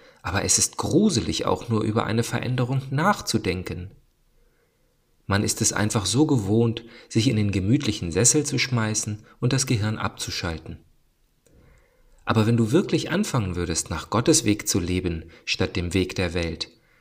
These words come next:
dann kann ja alles Mögliche passieren. Vielleicht schaffst du es nicht. Oder du wirst nicht mehr du selber sein. Diese lustige, neugierige, energetische Person, als die du dich selber siehst,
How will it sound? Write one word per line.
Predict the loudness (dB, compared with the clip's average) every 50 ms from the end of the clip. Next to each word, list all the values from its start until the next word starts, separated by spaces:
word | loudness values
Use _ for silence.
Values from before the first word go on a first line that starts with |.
| _ _
dann | -4 -4 -2
kann | -2 -2 -2 -2 -2
ja | -2 -2
alles | -2 -2 0 0 0 0
Mögliche | 0 0 0 0 0 -2 -4 -4 -6
passieren. | -6 -6 -4 -4 -4 -4 -6 -8 -10 -10 -14 -14 -18 -20 _ _ _ _ _ _ _ _ _ _ _ _ _ _ _ -4
Vielleicht | 0 2 2 2 2 0 -2 -4 -6 -12 -18 -16 -8
schaffst | -4 -4 -2 -2 -2 2 2 2 2 2
du | 2 -2
es | 0 -2 -4 -4
nicht. | -6 -10 -10 -12 -16 -18 -20 _ _ _ _ _ _ _ _ _ _ _ _ _ _ _
Oder | 6 8 8 8 6 4 2 -2 -6 -14 -4 0
du | 0 2 2
wirst | 2 2 2 2 2
nicht | 2 0 0 0 -2 0
mehr | 2 2 2
du | 2 2 2
selber | 2 2 2 2 2 0 0 -2
sein. | -2 -4 -6 -8 -12 -14 -16 -18 -20 -20 _ _ _ _ _ _ _ _ _ _ _ _ 0
Diese | 2 2 2 2 -2 -4 -6 -12 -10 -4
lustige, | 2 4 4 6 6 4 2 0 -2 -2 0 -2 -2 -2
neugierige, | 0 2 4 4 4 4 4 0 -2 -4 -4 -4 -4 -4 -2
energetische | 0 0 0 0 2 2 2 2 2 2 0 -2 -2
Person, | -4 -4 -4 -4 -2 -2 0 0 0 0 -2 -4 -8 -12 -18 -20 -14 -8
als | -6 -4 -4 -2
die | 0 0
du | 0 0
dich | 0 0 0 0 0
selber | 2 2 2 2 2 0 -2
siehst, | -4 -4 -4 -4 -2 -4 -4 -6 -8